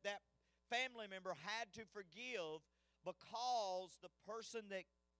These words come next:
got assassinated would have forgiven that person anyway. Why? Because they was all about forgiveness. It was all about forgetting what's gone on and moving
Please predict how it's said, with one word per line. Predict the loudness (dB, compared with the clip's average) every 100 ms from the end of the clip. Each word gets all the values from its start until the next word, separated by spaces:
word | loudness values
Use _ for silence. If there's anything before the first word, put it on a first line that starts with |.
| _
got | 2 4
assassinated | 2 0 0 0 4 4 4 -2 -6 _ _
would | 2
have | 2
forgiven | 2 -2 -2 -2 -6
that | -10 -12 _
person | -10 -10 -10
anyway. | -12 -12 -10 -12 -14 _ _ _ _ _ _ _ _ _ _ _ _ _ _ _ _ _ _ -4
Why? | 0 2 0 -4
Because | -12 -12 -4
they | -2
was | -2 -4
all | -4 -2
about | 0 0 0 -2 _ _ _ _ _
forgiveness. | -10 -6 -6 -6 _ -20 -20 -20 _ _ _
It | -12
was | -8
all | -4 -4 -2
about | 0 0 0 -6 _ _ _ _ _ _ _ _ _ _ _ _ _ _ _
forgetting | -8 -6 -4 -6 -8
what's | -10 -10 -6
gone | -4 -4
on | -4 -6 -6 -10
and | -12
moving | -12 -12